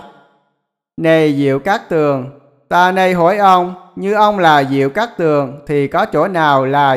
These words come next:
Diệu Cát Tường hay không phải là Diệu Cát Tường chăng? Dạ không, thưa Thế Tôn, con đơn giản chỉ là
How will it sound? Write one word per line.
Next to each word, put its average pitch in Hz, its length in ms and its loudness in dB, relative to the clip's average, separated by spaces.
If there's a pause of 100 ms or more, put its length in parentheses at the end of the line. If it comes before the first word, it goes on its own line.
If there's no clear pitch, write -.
Diệu 127 180 -4
Cát 208 280 -8
Tường 139 460 -4
hay 185 160 -6
không 185 220 -4
phải 165 260 0
là 143 380 0
Diệu 123 220 -4
Cát 175 280 -8
Tường 131 260 -4
chăng? 170 360 -4 (1300)
Dạ 135 260 2
không, 190 340 0
thưa 190 220 0
Thế 220 140 0
Tôn, 190 360 2 (400)
con 202 260 2
đơn 196 240 0
giản 180 320 2
chỉ 185 160 -4
là 160 260 2